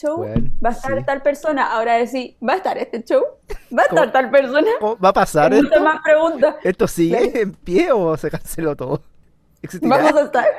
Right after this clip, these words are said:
Speaker 2: <laughs> Hay mucha más incertidumbre, tienes razón.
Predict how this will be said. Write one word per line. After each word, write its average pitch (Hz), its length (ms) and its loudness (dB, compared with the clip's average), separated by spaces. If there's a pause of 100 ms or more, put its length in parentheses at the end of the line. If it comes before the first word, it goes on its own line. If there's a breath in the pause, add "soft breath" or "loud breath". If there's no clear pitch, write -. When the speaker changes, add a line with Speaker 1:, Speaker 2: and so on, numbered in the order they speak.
(140)
Speaker 2:
<laughs> - 1600 -14
Hay 131 100 -10
mucha 123 260 -10
más 123 120 -6
incertidumbre, 135 460 -10
tienes 127 180 -8
razón. 123 280 -10